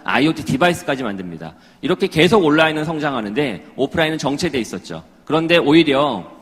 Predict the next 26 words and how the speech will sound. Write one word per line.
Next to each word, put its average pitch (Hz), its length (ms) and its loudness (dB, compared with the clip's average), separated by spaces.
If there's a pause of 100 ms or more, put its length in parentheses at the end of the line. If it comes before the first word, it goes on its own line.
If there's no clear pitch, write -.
(220)
사물 202 340 0
인터넷 185 300 -2
시대가 147 320 -4
되면 120 420 -4
사물 175 300 -2
인터넷 160 300 -4
디바이스와 135 560 -2
기술이 135 720 -4 (160)
오프라인에 202 480 0
있던 170 200 -6
기업들, 120 460 -6
그건 165 240 -4
비단 151 460 -4 (240)
오프라인에 170 440 -2
있는 156 200 -6
커머스 208 320 0
사업자뿐만 170 580 -4
아니라 120 560 -4 (160)
많은 165 360 -2
오프라인에 165 420 -4
있던 151 340 -6
기존 123 300 -6
나이키와 139 440 0
같은 135 240 -4
회사부터 139 380 -8
시작해서 123 560 -8